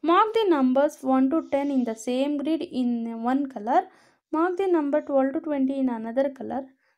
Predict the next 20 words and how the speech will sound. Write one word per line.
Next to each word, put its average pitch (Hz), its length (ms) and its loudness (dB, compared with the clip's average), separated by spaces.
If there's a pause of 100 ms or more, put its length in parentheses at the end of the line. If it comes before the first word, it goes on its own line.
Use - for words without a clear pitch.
(120)
Similarly, 330 440 4
mark 311 340 2
twenty-one 294 460 -2
to 302 100 -4
thirty 269 400 -4
in 262 160 0
third 240 360 -2
color. 208 280 -12 (480)
Do 320 160 0
you 339 60 2
see 339 320 2
any 311 240 0
color 277 320 -8
pattern? 277 640 -2 (840)
So - 300 -8
same 285 560 0
thing, 415 200 -4
that 311 220 0
grid, 240 320 -2
uh, 254 540 0